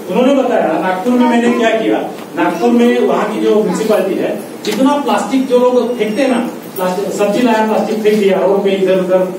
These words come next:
इधर जो भी करके फेंकते हैं, बोले, "पूरा प्लास्टिक हमने जमा किया और वहां से वो प्लास्टिक से रोड बना।" क्या बनाए? रोड में इस्तेमाल किया। तो प्लास्टिक बेकार जाने वाला था, उन्होंने क्या किया?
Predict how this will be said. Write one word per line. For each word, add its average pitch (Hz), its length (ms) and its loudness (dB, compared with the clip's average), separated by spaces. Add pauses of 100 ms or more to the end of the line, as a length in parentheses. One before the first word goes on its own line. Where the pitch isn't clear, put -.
(180)
इधर 180 320 -2
जो 240 100 2
भी 240 160 0
करके - 280 -2
फेंकते - 480 -2
हैं, - 400 -4
बोले, 214 120 0
"पूरा 247 320 0
प्लास्टिक 233 440 0
हमने 226 180 2
जमा 202 240 2
किया 139 560 -2
और 147 120 2
वहां 202 200 2
से 208 60 2
वो 214 340 4
प्लास्टिक 214 340 0
से 226 80 2
रोड 180 200 2
बना।" - 340 -2
क्या 196 160 2
बनाए? 202 240 0 (1120)
रोड 240 420 4
में 254 80 2
इस्तेमाल 240 440 0
किया। - 500 -8 (360)
तो 254 140 2
प्लास्टिक 208 460 0
बेकार 240 340 4
जाने 269 240 4
वाला 254 200 2
था, 226 320 -2 (640)
उन्होंने 240 260 4
क्या 254 160 2
किया? 247 220 2